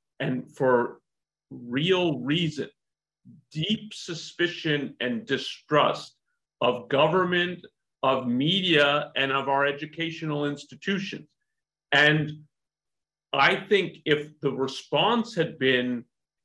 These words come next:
a good response, the, there's still a chance that the American people would have, okay, well, maybe here at least, the leadership, the so-called elites, have a better idea of what is happening.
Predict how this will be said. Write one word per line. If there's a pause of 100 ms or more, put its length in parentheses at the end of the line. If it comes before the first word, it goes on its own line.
(280)
a (460)
good
response, (260)
the,
there's
still
a
chance
that (180)
the
American
people
would
have, (360)
okay,
well,
maybe
here
at
least, (540)
the (280)
leadership, (140)
the
so-called
elites, (540)
have
a
better
idea
of
what
is
happening.